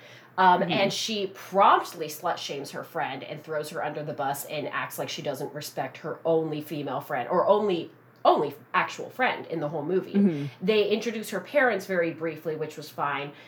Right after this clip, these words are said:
Speaker 1: They kind of show her dad walking her down the aisle at the wedding, and that's it. She has no friends. There are no rowdy Americans at that wedding, which is entirely unbelievable. Um, her own mother isn't at the hospital when she gives birth. It's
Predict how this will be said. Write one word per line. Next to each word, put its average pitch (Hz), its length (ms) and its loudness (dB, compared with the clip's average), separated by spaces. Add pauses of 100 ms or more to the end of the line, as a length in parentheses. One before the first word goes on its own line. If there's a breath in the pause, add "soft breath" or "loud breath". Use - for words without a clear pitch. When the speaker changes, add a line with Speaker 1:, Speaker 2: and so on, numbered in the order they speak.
(100)
Speaker 1:
They 208 240 0 (180)
kind 262 440 2
of 339 180 -2
show 285 400 2
her 247 200 2
dad 208 460 2
walking 208 320 0
her 220 140 -4
down 202 240 -2
the - 120 -2
aisle 180 280 0
at 202 100 -2
the 185 80 -2
wedding, 165 340 -2
and 208 160 2
that's 339 280 4 (100)
it. - 240 -2 (200 soft breath)
She 320 200 -2
has 320 200 4
no 226 120 4
friends. 202 440 -2
There 247 160 4
are 269 80 2
no 233 260 4
rowdy 202 400 2
Americans 175 560 0
at 180 120 -8
that 175 200 2
wedding, 170 300 -2
which 156 260 -4
is 160 200 -2
entirely 160 540 -4
unbelievable. 139 760 -6 (400 loud breath)
Um, 165 440 4 (380 soft breath)
her 302 280 6
own 247 360 6
mother 175 500 2
isn't 175 300 -4
at 160 220 -2
the 151 80 -8
hospital 190 640 -4
when 175 160 -2
she 160 160 -10
gives 147 300 -6
birth. 151 340 -4
It's 190 160 -6